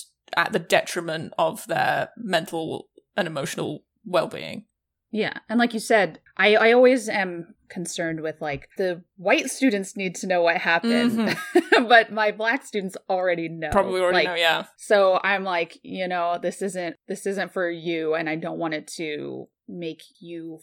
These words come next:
Speaker 2: feel worse. So
Speaker 1: Yes.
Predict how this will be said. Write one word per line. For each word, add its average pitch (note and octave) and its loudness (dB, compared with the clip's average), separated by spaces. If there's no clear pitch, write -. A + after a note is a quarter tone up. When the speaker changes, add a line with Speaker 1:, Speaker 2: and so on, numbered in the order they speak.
Speaker 2:
feel D3 -10
worse. F3 -2
So - -10
Speaker 1:
Yes. - 0